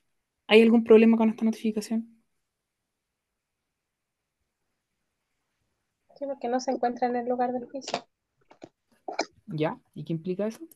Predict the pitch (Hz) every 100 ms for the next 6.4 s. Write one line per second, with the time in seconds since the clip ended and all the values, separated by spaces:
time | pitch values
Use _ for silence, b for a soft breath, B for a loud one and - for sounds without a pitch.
0 | _ _ _ _ _ _ _ _ _ _
1 | - _ - _ - - 233 220 226 -
2 | - 226 247 254 254 240 240 247 247 247
3 | 247 247 247 262 262 262 247 226 226 233
4 | 240 240 247 - 277 269 262 247 247 240
5 | 247 247 233 - _ 240 240 226 214 220
6 | - 233 226